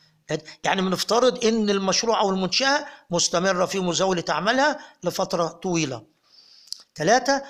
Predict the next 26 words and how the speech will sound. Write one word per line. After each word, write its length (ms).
فرض 400
القياس 560
النقدي. 840
المعاملات 520
كلها 220
بتتم 360
بإيه؟ 400
بوحدة 480
النقد 380
المتفق 600
عليها 420
اللي 180
هي 40
عملة 380
البلد. 640
إحنا 200
عندنا 400
الجنيه 360
المصري. 500
فرض 360
القياس 440
النقدي، 460
يتم 580
قياس 600
جميع 400
المعاملات 920